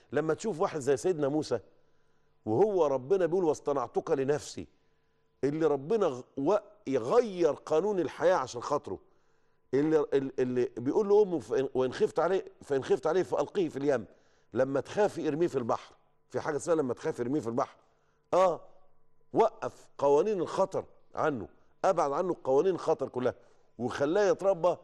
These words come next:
في حجر عدوه، وخل-، وحرمنا عليه المراضع،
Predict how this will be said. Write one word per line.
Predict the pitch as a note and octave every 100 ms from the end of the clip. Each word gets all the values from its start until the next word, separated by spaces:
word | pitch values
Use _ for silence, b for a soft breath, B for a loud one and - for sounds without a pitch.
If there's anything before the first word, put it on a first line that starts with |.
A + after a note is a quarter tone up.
| _
في | - C3
حجر | E3+ G#3 F3+
عدوه، | D3+ E3 F#3+ C#4 - - _ _ _ _ _ _ _ - - _ A#2
وخل-، | B2 - F3+
وحرمنا | E3 C3 C#3+ E3 G#3+ F#3+
عليه | D3+ F3 G3 F3
المراضع، | D#3+ D#3 F3 C#3